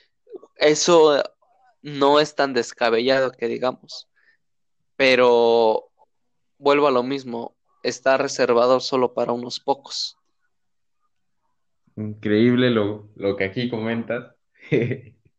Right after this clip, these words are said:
Speaker 1: Sí,
Speaker 2: Uf.
Speaker 1: entonces, eh, y, y no, bu-, supongo que tú entrenas artes marciales.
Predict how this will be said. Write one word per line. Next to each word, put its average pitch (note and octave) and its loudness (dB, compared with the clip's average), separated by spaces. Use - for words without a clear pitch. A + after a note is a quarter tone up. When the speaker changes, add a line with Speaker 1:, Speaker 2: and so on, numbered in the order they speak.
Speaker 1:
Sí, C#3+ 4
Speaker 2:
Uf. - -
Speaker 1:
entonces, B2+ -2
eh, D3 2
y, C3 2
y B2 -4
no, C#3 2
bu-, C3+ -8
supongo C#3+ -2
que B2+ -2
tú C3 -2
entrenas B2+ -2
artes A#2+ -4
marciales. B2 -4